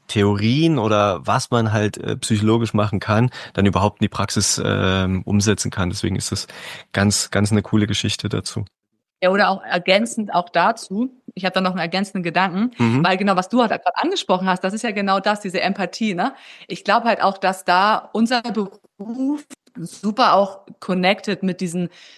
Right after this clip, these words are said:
Speaker 2: ähm, psychologischen oder Mindset-Gedanken, ne? Also wenn diese therapeutische,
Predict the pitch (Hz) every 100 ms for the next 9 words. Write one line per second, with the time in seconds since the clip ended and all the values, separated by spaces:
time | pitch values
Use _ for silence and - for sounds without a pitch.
0 | _ - 175 170 165 160 156 151 147 -
1 | 185 185 190 214 196 - 190 165 156 147
2 | 127 160 165 208 208 208 180 - 180 170
3 | 175 175 180 226 196 180 180 175 170 190
4 | 175 - 208 247 240 - 226 208